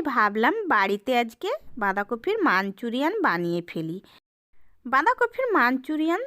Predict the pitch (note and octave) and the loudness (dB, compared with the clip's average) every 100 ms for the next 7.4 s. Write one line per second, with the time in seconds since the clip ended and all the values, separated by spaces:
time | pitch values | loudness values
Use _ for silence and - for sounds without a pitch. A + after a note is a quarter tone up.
0 | C5 G#4 A#3+ A#3+ B3 _ G4 F#4+ G3 F#3+ | -10 -12 -2 0 0 _ -8 -4 -4 -2
1 | C4+ A4+ G#4+ C4 A3+ A#3 A#3 G#3 G3+ B3+ | -4 -4 -2 -4 -2 -2 -2 -2 -4 -12
2 | G3+ F3+ - A#3 G#3 G3+ G3+ G3+ C4+ - | -10 -10 -8 -8 -6 -6 -6 -6 -6 -8
3 | - - C4+ C4 F#4+ _ G#3+ G3 D#4 B3 | -20 -10 -10 -10 -14 _ -10 -8 -8 -6
4 | F3+ - C#4+ - C#4+ D4+ A3 F#3+ - C4+ | -8 -6 -10 -8 -8 -8 -6 -8 -6 -8
5 | - C#4 - - F#3 - B3+ E4 E4+ E4+ | -4 -6 -6 -8 -10 -10 -8 -6 -6 -6
6 | D4 C#4 C4 A3+ C4+ _ _ _ _ - | -4 -2 -2 -2 -4 _ _ _ _ -20
7 | D#3 D#3 D3+ - | -18 -20 _ -20